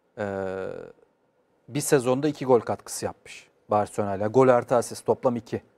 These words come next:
Aston Villa'ya geldi, yüz yetmiş dakika, dört gol katkısı var. Gol artı asist. Bu maçta bir gol, iki asist oynadı Leeds United'a karşı. Bunu nasıl okursun, nasıl yorumlarsın bu durumu? Yani ne oldu, ne değişti? Sihirli bir değnek mi değdi Coutinho'ya? Bak Gerrard açıklıyor.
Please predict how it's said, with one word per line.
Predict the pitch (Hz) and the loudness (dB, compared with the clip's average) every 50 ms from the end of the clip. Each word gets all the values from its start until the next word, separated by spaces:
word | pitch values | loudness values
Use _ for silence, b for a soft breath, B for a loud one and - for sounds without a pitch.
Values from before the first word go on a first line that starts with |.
| _ _ _ _ _ _ _ _ _ _ _ _ - | _ _ _ _ _ _ _ _ _ _ _ _ -4
Aston | 123 123 - - 151 143 143 | -2 -2 -2 -2 -2 0 0
Villa'ya | 147 143 139 135 131 | 2 2 4 4 4
geldi, | 131 127 123 120 120 120 | 6 6 4 4 2 0
yüz | 127 131 127 117 | -2 -4 -2 0
yetmiş | 127 139 - - 147 - - | 0 0 0 -2 -8 -6 -4
dakika, | 139 123 - - 123 - 170 165 165 143 - _ _ _ _ _ _ _ 139 120 | -4 -4 -4 -6 -4 -2 0 0 0 -2 -6 _ _ _ _ _ _ _ -2 4
dört | 135 135 135 131 - - | 4 4 4 4 2 0
gol | 131 123 117 | 0 0 2
katkısı | - 123 113 - - - - - 117 | 0 -2 -4 -4 -6 -12 -8 -6 -6
var. | 101 92 - - _ _ _ _ _ | -6 -6 -8 -14 _ _ _ _ _
Gol | 120 113 110 | 0 2 2
artı | 110 110 107 - - 110 | 2 2 2 0 0 0
asist. | 104 - - - - - - | 0 -2 -4 -10 -12 -8 -4
Bu | 120 | 0
maçta | 117 113 107 - - 147 151 - - _ _ _ _ _ _ _ _ _ _ | 0 0 0 -2 -2 -2 -2 -2 -4 _ _ _ _ _ _ _ _ _ _
bir | 123 127 127 | -2 -2 0
gol, | 120 123 127 123 | 0 0 0 0
iki | 117 - - 120 | -2 0 0 0
asist | 117 - - - 120 | 2 0 -2 -4 -4
oynadı | 104 98 98 101 | -6 -4 -6 -6
Leeds | 110 - - - | -8 -8 -6 -4
United'a | 123 117 110 110 - - 107 | -2 0 0 0 -2 -2 -4
karşı. | - - 107 104 101 - - - _ _ _ _ _ _ _ _ _ - | -2 0 0 -2 -2 -4 -10 -16 _ _ _ _ _ _ _ _ _ -2
Bunu | 135 156 185 190 180 | 0 2 4 4 4
nasıl | 196 202 - - | 4 4 6 4
okursun, | 202 160 - - 117 - - 120 117 | 4 4 4 0 -6 -4 -4 -2 -2
nasıl | 143 165 - - 160 | 0 -2 0 2 2
yorumlarsın | 139 127 117 117 110 110 - - 110 107 | 4 4 4 2 0 0 -2 -4 -8 -6
bu | 104 | -6
durumu? | 113 107 110 117 | -4 -4 -2 0
Yani | 113 110 107 117 | 0 0 0 0
ne | 139 | 2
oldu, | 170 190 185 156 123 127 | 2 2 2 0 2 0
ne | 147 160 | 2 2
değişti? | 165 151 127 - - 117 | 2 2 0 0 -4 -10
Sihirli | - - 139 143 143 165 156 | -4 2 2 4 4 4 2
bir | 151 | 4
değnek | 139 143 143 175 180 - | 4 4 4 2 0 -2
mi | - | -2
değdi | 123 120 110 113 - | -2 -2 -2 -2 -6
Coutinho'ya? | - - - 117 117 120 147 190 190 b b b b b | -10 -8 -4 -2 0 0 0 0 -2 b b b b b
Bak | - 160 147 127 | 4 4 4 4
Gerrard | 143 170 180 175 - - | 4 4 4 4 4 2
açıklıyor. | 147 - - - - - 165 123 90 | -2 -4 -4 -8 -2 2 2 2 2